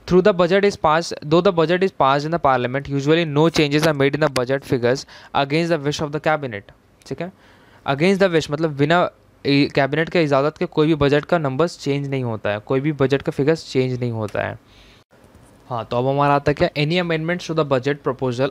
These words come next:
against the wishes of the cabinet that may be passed by the Lok Sabha amounts to a known, no confidence in the ministry। मान लो, जैसे अगर कोई भी, कोई भी, अ, पार्लियामेंट में जो मेंबर्स होते हैं, अमेंडमेंट, एक अमेंडमेंट पास करते हैं क्या बजट के against या फिर,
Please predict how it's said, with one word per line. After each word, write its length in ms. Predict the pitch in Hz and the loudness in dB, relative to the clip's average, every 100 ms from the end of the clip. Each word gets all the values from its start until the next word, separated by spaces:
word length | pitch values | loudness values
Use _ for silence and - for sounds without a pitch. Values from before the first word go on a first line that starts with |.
| - | -2
against 480 | 123 117 139 160 160 | -4 0 0 0 -2
the 60 | 143 | -2
wishes 320 | 127 151 139 | -2 0 -2
of 60 | 135 | -4
the 100 | - | -4
cabinet 500 | 113 113 113 123 127 | -4 -4 -10 -10 -4
that 140 | 117 120 | -4 -4
may 120 | 123 | -6
be 80 | 123 - | -6 -4
passed 340 | 113 110 127 - 120 | 0 0 -2 -4 -4
by 120 | 113 | -2
the 120 | 123 165 - - - | -4 -6 -10 -20 -4
Lok 260 | 120 151 - | 0 0 0
Sabha 240 | 123 120 - | -2 0 0
amounts 520 | 127 127 143 156 - | -2 0 0 -2 -4
to 100 | 165 | -4
a 80 | 139 | -2
known, 420 | 131 147 - 131 | -4 -6 -8 -4
no 80 | 139 139 | -4 -2
confidence 560 | 135 127 139 156 175 - 131 | -4 -4 -6 -6 -8 -10 -8
in 200 | 131 151 | -6 -6
the 100 | 185 - | -8 -10
ministry। 480 | 127 127 123 - 104 107 - - - - | -4 -4 -4 -8 -14 -16 -20 -20 -18 -2
मान 200 | 135 147 | 0 2
लो, 60 | 165 | 2
जैसे 300 | 160 160 170 | 2 0 0
अगर 300 | 143 147 160 | 0 0 -2
कोई 200 | 156 156 | -2 -2
भी, 280 | 180 175 - - | 0 -2 -4 -14
कोई 180 | - 147 | -4 -2
भी, 200 | 151 160 | 0 0
अ, 60 | 143 | 0
पार्लियामेंट 720 | 123 127 120 127 131 139 147 | 0 0 0 0 0 -2 -4
में 80 | 151 | -6
जो 100 | 147 | -6
मेंबर्स 320 | 135 127 139 | -6 -4 -4
होते 240 | 135 127 135 | -4 -4 -4
हैं, 120 | 139 | -4
अमेंडमेंट, 520 | - 127 131 135 151 | -6 -6 -6 -6 -6
एक 140 | 139 135 | -6 -6
अमेंडमेंट 360 | 131 131 151 | -6 -6 -6
पास 220 | 135 131 | -4 -4
करते 280 | - 123 127 | -4 -8 -6
हैं 100 | 131 | -8
क्या 140 | 131 143 | -6 -6
बजट 340 | 127 123 135 | -4 -4 -4
के 180 | - 143 | -4 -4
against 320 | 127 131 - | -4 -6 -10
या 60 | 127 | -6
फिर, 200 | 156 | -4